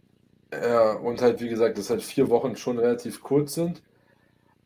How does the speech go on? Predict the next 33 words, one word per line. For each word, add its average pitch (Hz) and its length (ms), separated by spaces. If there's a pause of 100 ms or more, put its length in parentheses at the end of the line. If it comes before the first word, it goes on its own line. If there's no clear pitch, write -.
(140)
Aber 131 760
letztendlich 139 600
halt 131 140
auch 131 220
der 127 160
Punkt 135 380
ist, 127 320
dass 110 180
es 110 160
halt 110 300
auch 110 180
Studien 117 420
gibt, 117 300
die 110 340 (760)
belegen, 131 400
dass 123 260
du 127 100
mit, 120 320 (600)
oder 117 220
bei 107 300
dir 127 260
halt 127 180
sagen, 143 440
dass 113 200
du 113 80
mit 104 260
Deloads 165 680
genauso 127 400
viel 131 280
aufbaust 113 540
wie 104 40
ohne 120 280
Deloads. 98 560